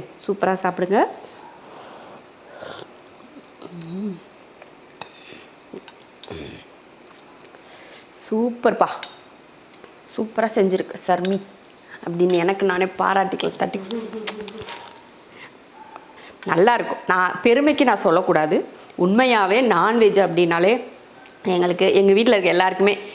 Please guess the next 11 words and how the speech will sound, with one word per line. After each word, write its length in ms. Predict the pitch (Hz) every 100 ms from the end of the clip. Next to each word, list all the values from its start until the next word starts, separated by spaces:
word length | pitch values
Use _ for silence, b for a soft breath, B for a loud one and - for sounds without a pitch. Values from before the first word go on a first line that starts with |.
| B
வேற 240 | - 185 185
எங்கேயுமே 380 | 220 247 247
சாப்பிட 440 | 262 233 185 202 202
பிடிக்காது. 380 | 208 208 196 175
அந்த 180 | 170
அளவு 120 | 170 202
ஹோட்டலுக்கு 600 | 226 254 277 240 240 226
போனாலுமே 400 | 220 202 208 262
வந்து 300 | 220 190 349
இந்த 160 | 214
கிரேவி, 600 | 180 208 240 247 226 226